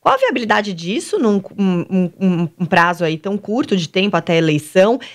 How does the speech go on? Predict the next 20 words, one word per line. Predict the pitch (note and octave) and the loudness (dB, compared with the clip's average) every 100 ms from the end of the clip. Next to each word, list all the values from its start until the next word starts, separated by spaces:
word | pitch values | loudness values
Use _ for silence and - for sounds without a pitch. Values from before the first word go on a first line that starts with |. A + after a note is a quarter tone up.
| - | -18
E | A#3 | -8
qual | B3 G4+ | -2 2
é | G4 | 2
o | |
papel | F#4 E4 D#4+ A#3 B3+ C4+ | 2 -2 -2 2 2 4
das | G3+ G#3 | 0 0
Forças | A3+ A#3 - G#3 | -4 -2 -2 -2
Armadas | F#3+ F#3+ G#3 G#3+ D#3+ E3+ | 0 0 0 -2 -2 2
hoje | G#3+ A#3+ G3 F3 | 4 4 2 0
na | F3+ | -2
conferência, | F#3 G#3 G3+ F3 F3 G#3+ G#3+ | -4 -6 -2 0 2 0 0
a | |
participação | G3+ G3+ - G#3+ - B3+ | 0 -2 -2 -4 -2 -4
delas | A3+ F#3+ G3+ G#3 F#3+ | 2 2 2 0 0
aí | F3+ | -2
em | F#3+ | -2
todo | G3 F#3 | -4 -2
esse | F#3+ G3 | -2 -4
processo | F#3+ F#3+ F#3+ F3 F#3 | -6 -4 -2 -2 0
eleitoral? | F3 E3+ F3 C#3 C3 | -2 2 2 2 -2